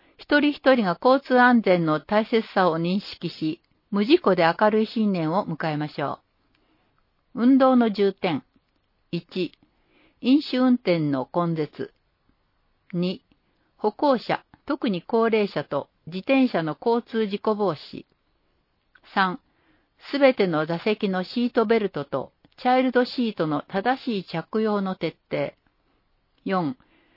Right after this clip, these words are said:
二輪車の交通事故防止。交通事故防止運動の一環として、役場庁舎前のヒマラヤ杉などにイルミネーションを設置しています。これは、愛川町伝説協会から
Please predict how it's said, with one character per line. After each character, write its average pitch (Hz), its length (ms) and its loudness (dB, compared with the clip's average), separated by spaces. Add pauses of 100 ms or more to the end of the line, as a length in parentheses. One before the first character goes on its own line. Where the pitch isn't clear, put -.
(340)
二 214 160 2
輪 294 220 6
車 180 180 0
の 156 240 -2 (120)
交 254 220 0
通 226 240 -4
事 190 120 -8
故 208 160 -2
防 185 200 0
止。 - 380 -14 (1160)
交 262 160 4
通 262 160 -2
事 233 120 -2
故 254 160 4
防 254 160 4
止 262 200 0
運 262 140 8
動 170 180 2
の 139 120 0
一 147 120 -6
環 165 220 -2
と 151 160 -4
し - 140 -14
て、 - 280 -2 (280)
役 196 260 0
場 247 160 4
庁 247 220 0
舎 240 180 0
前 202 240 2
の 147 160 -2
ヒ 156 140 -8
マ 226 140 2
ラ 247 80 2
ヤ 247 160 2
杉 175 260 -4
な 170 120 0
ど 160 120 -2
に 143 240 -2
イ 185 120 -4
ル 233 120 2
ミ 262 100 6
ネ 254 140 4
ー 254 60 4
シ - 120 -2
ョ 156 60 2
ン 143 80 2
を 170 100 0
設 151 300 -6
置 165 80 -8
し - 120 -16
て 151 140 -2
い 139 60 0
ま 139 160 -4
す。 - 160 -20 (800)
こ 226 100 -2
れ 220 140 2
は、 202 240 2 (440)
愛 254 220 2
川 247 200 4
町 175 360 -2
伝 247 200 4
説 - 280 -6
協 254 200 4
会 160 240 -2
か 139 160 -2
ら 139 140 -2